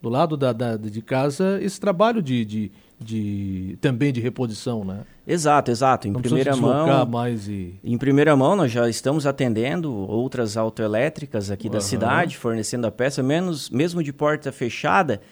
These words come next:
Speaker 2: a gente já tá distribuindo e fornecendo pra esse pessoal pra iniciar o nosso relacionamento com todos.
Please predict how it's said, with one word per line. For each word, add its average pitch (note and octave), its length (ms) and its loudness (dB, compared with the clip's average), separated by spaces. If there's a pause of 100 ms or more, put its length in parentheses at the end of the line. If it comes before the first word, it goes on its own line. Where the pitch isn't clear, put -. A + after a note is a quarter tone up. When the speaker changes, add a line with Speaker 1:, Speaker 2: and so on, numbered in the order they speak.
(200)
Speaker 2:
a - 40 -2
gente D#3 180 -4
já F#3+ 120 2
tá D#3+ 460 2 (220)
distribuindo C3 580 0
e C#3 40 -4
fornecendo C3 500 -2
pra B2+ 100 -4
esse A#2 140 -4
pessoal B2 560 2
pra C3+ 260 -2
iniciar B2+ 340 0
o - 20 2
nosso A#2+ 260 -4
relacionamento A2 720 -4
com G2+ 140 -8
todos. - 520 -14